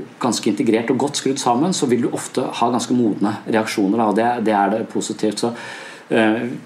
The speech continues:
galgenhumor for eksempel, eh, blir ansett som en, eh, blir listet som en forsvarsmekanisme, eh, eh, og, og humor har den egenskapen at den kan ta litt brodden av en veldig alvorlig situasjon,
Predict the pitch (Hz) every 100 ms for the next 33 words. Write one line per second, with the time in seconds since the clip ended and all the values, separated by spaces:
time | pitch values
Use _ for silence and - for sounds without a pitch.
0 | 165 - - 294 320 - 107 120 123 127
1 | 123 156 151 151 147 180 208 170 143 143
2 | 139 147 - - 113 113 98 101 101 101
3 | 101 113 107 - 65 123 156 165 151 147
4 | - 110 104 107 117 - - - - 85
5 | 90 92 - 101 104 117 98 98 - -
6 | - - - - 110 107 113 113 113 123
7 | 117 123 - - 131 - 120 123 175 190
8 | 131 117 113 117 156 113 95 - 101 101
9 | 185 - 151 151 - 120 117 117 - 87
10 | 85 135 113 95 107 113 107 82 95 92
11 | 82 85 104 113 - 107 110 104